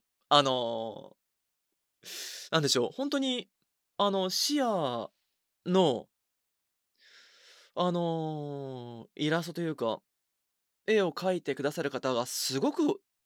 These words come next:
多くて、またなんかこう、あ、シグマさん、燃料注いじゃったねみたいな感じがしております。<laughs> ね、あの、苗床ちゃんとパフェを食べに行くシア。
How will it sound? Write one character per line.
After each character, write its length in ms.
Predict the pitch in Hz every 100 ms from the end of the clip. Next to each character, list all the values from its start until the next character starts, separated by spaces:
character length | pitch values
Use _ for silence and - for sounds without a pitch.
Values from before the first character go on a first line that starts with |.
| _ _ -
多 140 | 156
く 80 | -
て、 280 | 135 127 110 _ _ _ _ _ - - - - - - -
ま 160 | 147
た 100 | 165
な 100 | 170
ん 40 | 139
か 60 |
こ 360 | 113 123 107 -
う、 840 | _ _ _ _ _ _ _ - 143
あ、 100 | 131
シ 160 | -
グ 80 | 147
マ 60 | 131
さ 140 | 120
ん、 160 | 120 131
燃 320 | 156 160 143
料 380 | 160 127 87 -
注 240 | - 147
い 40 | 151
じ 60 |
ゃ 40 | 151
っ 20 |
た 80 | 151
ね 60 |
み 60 | 139
た 80 | 123
い 20 |
な 80 | 113
感 120 | 131
じ 120 | 123
が 60 | 123
し 60 |
て 60 | -
お 60 | 131
り 80 |
ま 80 | 127
す。 120 | - 220 - 262 - _ _ _ _
<laughs> 920 | 277 254 226 190 160 - _ _ _ 107
ね、 240 | 135 - -
あ 160 | 120
の、 280 | 113 98 90 _ _ _ _ _
苗 160 | 113 120
床 260 | 117 120 120
ち 140 | 127
ゃ 40 |
ん 60 | 110
と 120 | -
パ 180 | - 135
フ 60 | 123
ェ 100 | 98
を 60 |
食 120 | -
べ 120 | 113 101
に 120 | 90
行 120 | 67
く 220 | - - -
シ 240 | - 104
ア。 120 | -